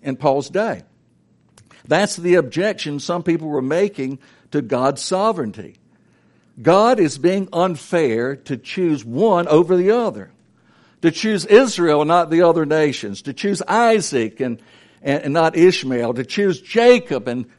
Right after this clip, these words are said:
to pass over Esau. Isn't God being unfair to do that? And Paul's answer is a sharp,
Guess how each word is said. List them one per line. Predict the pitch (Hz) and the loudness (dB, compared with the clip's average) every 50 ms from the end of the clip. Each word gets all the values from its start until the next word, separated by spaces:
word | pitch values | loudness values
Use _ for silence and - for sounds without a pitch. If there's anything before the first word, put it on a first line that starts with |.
| _ - | _ -10
to | 127 | -10
pass | 117 - - 170 160 147 - - | -8 -6 -6 -4 -4 -4 -4 -4
over | 143 135 135 127 107 110 120 117 - | -4 -4 -4 -6 -8 -10 -12 -10 -8
Esau. | 143 151 156 143 - - - 92 78 67 58 - _ _ _ _ _ _ _ _ _ _ _ _ _ - | -8 -6 -6 -8 -10 -12 -12 -12 -14 -14 -16 -20 _ _ _ _ _ _ _ _ _ _ _ _ _ 0
Isn't | 135 180 202 202 220 220 196 123 104 | 0 0 0 0 -4 -6 -6 -8 -8
God | - 131 139 147 156 160 165 147 113 | -6 -6 -4 -4 -4 -4 -6 -6 -4
being | 117 135 143 156 156 - | -4 -4 -4 -6 -8 -8
unfair | 127 135 139 147 139 - - 123 120 120 127 123 | -6 -6 -6 -8 -10 -12 -10 -8 -6 -6 -6 -6
to | 107 104 | -8 -10
do | 92 113 117 117 110 | -10 -8 -6 -6 -6
that? | 120 131 151 151 120 90 92 _ _ _ _ _ _ _ _ _ _ _ _ _ _ _ _ _ _ _ _ _ _ | -8 -10 -10 -12 -14 -16 -18 _ _ _ _ _ _ _ _ _ _ _ _ _ _ _ _ _ _ _ _ _ _
And | - 110 107 | -20 -20 -10
Paul's | - - 185 214 226 220 208 | 0 4 6 6 6 6 4
answer | 208 196 175 185 190 180 - - 175 165 | 2 0 -2 -2 -2 -4 -6 -4 -4 -2
is | 143 110 | -2 -2
a | 117 101 | -4 -6
sharp, | 101 - - - - 165 170 185 208 220 220 226 - - - | -8 -8 -10 -6 -2 0 2 2 2 2 0 0 -2 -6 -14